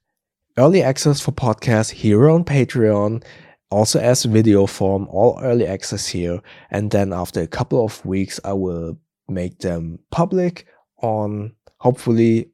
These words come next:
all of the streaming services, but also on my second channel as a video. And yeah, let me know what you think about this. Is this a good idea? Do you have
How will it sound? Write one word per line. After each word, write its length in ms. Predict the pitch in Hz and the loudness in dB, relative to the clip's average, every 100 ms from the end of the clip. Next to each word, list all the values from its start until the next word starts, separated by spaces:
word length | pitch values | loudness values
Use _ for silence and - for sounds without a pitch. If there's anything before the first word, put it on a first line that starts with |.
| _ - | _ -4
all 220 | 117 120 | 2 4
of 180 | 117 - | 2 0
the 120 | 104 | -2
streaming 440 | 98 - 123 131 135 | -2 0 2 2 -2
services, 720 | - 139 127 131 139 139 139 - - - | -2 0 0 -2 -2 -2 -4 -12 -12 -4
but 120 | 101 | -4
also 460 | - 101 110 - | 0 0 0 -2
on 80 | 92 | -6
my 80 | 90 | -8
second 380 | - 117 - 104 | -6 -6 -6 -8
channel 360 | - 98 95 - | -6 -6 -6 -8
as 300 | 92 87 - | -8 -8 -6
a 60 | 87 | -4
video. 520 | 98 85 73 85 139 - - - _ _ - | -2 -2 -4 -6 -8 -12 -20 -20 _ _ -6
And 120 | 135 | 2
yeah, 140 | 190 127 | 4 4
let 160 | 135 | 2
me 80 | 202 | 0
know 360 | 185 185 170 - | 0 2 2 0
what 240 | 131 143 | 0 0
you 100 | 143 | 0
think 240 | 127 143 120 | -2 -2 0
about 340 | 98 90 85 | 0 -2 -4
this. 320 | 87 71 - | -4 -6 -8
Is 220 | - 107 - | -8 -8 0
this 300 | 123 117 - | 2 2 2
a 100 | 120 | 0
good 200 | 123 127 | 2 4
idea? 580 | 123 120 123 131 143 143 _ | 2 2 0 2 0 -2 _
Do 100 | 113 | 0
you 160 | 110 107 | 2 2
have 560 | 107 107 101 - - | 2 2 0 -2 -12